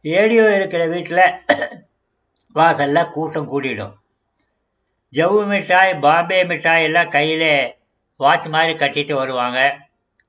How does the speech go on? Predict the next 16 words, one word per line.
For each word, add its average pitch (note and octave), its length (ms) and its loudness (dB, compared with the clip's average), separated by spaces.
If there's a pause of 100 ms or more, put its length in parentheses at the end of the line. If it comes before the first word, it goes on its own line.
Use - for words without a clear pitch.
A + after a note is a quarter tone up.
(160)
இப்ப C#3+ 360 -6
அந்த C3+ 220 -2
மாதிரி D#3+ 340 0
காட்சிகள்லாம் C#3+ 840 -2
இல்லவே B2+ 540 -6
இல்லைங்க. A#2 440 -8 (2750)
ஆயிரத்தி G3+ 600 2
தொள்ளாயிரத்தி F#3+ 440 2
நாற்பதுகள்ல F3+ 800 2
அரசியல்னா F3 760 0
சுதந்திர F3+ 420 0
போராட்டமும் D#3 680 -2
காந்திஜி E3 540 -2
பற்றிய C#3+ 380 -6
பேச்சுக்களும் C#3 560 -4
தான். B2 300 -4